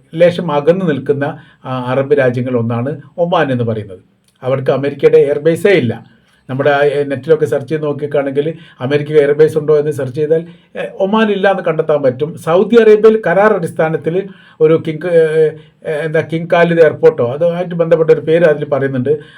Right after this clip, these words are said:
ആ എയർപോർട്ട് പ്രവർത്തിക്കുന്നത് കരാർ അടിസ്ഥാനത്തിലാണ്, ആവശ്യപ്പെട്ടാൽ കൊടുക്കുക എന്നുള്ളതാണ്. അല്ല സ്ഥിരമായ രീതിയിലില്ല.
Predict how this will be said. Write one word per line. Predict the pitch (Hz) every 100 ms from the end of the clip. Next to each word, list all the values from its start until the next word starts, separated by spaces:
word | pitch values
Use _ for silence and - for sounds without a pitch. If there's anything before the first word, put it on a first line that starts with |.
| -
ആ | 147
എയർപോർട്ട് | 160 151 165 156
പ്രവർത്തിക്കുന്നത് | 135 131 120 131 156 170
കരാർ | 180 190
അടിസ്ഥാനത്തിലാണ്, | 175 135 - 151 151 147 139
ആവശ്യപ്പെട്ടാൽ | 139 165 170 202 - 151 - 180
കൊടുക്കുക | 175 147 135 151
എന്നുള്ളതാണ്. | 139 135 123 123 139
അല്ല | - - - 135
സ്ഥിരമായ | - 151 165 190 220
രീതിയിലില്ല. | 196 151 160 135 117 104 -